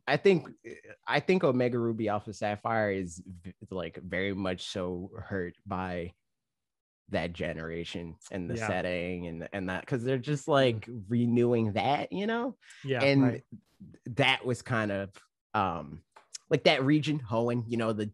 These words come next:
Speaker 1: too
Speaker 2: Mm-hmm.
Speaker 1: much water thing, like,
Speaker 2: <laughs>
Speaker 1: that's true. <laughs>
Speaker 2: Yeah,
Speaker 1: Like,
Speaker 2: yeah.
Speaker 1: it's, and it's not, it's not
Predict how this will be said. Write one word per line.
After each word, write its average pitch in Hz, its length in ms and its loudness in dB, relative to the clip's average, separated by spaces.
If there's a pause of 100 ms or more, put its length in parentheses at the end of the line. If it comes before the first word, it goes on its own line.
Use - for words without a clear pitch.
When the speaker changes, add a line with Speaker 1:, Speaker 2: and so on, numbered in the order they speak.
(260)
Speaker 1:
too 135 120 -2
Speaker 2:
Mm-hmm. 123 100 0
Speaker 1:
much 120 220 0
water 117 320 2
thing, 123 320 -2
like, 107 340 -2
Speaker 2:
<laughs> 202 760 2 (300)
Speaker 1:
that's 117 360 -2
true. 233 520 6
<laughs> - 20 -4
Speaker 2:
Yeah, 180 580 6
Speaker 1:
Like, 143 220 2
Speaker 2:
yeah. 160 200 2
Speaker 1:
it's, - 80 -8 (240)
and 160 140 6
it's 185 160 4
not, 185 240 4
it's 143 160 -2 (240)
not 147 500 6